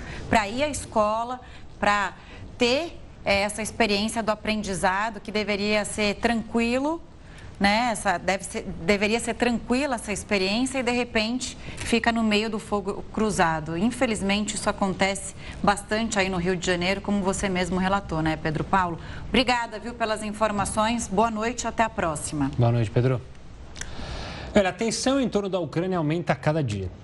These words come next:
Speaker 2: Novos avisos sobre invasão a qualquer momento pelos russos são divulgados pelos gov-, pelo governo americano. Assunto pro Heródoto Barbeiro.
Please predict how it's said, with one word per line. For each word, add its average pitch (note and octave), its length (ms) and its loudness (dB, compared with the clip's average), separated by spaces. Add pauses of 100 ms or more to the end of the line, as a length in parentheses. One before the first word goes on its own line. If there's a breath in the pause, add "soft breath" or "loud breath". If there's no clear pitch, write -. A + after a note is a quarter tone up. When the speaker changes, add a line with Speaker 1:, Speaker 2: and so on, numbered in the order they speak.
(120)
Speaker 2:
Novos G3+ 480 2
avisos F3 540 0
sobre D#3 260 2
invasão C#3+ 380 2
a C#3+ 60 0
qualquer D3 240 0
momento C#3 340 0
pelos C3 240 2
russos C#3 320 0
são D#3 160 2
divulgados C#3+ 680 0
pelos B2 320 0
gov-, A2+ 340 2
pelo C3+ 120 6
governo C3 280 2
americano. C3 480 0 (440 loud breath)
Assunto F#3+ 400 4
pro G3+ 140 2
Heródoto F#3+ 340 0
Barbeiro. C#3+ 480 0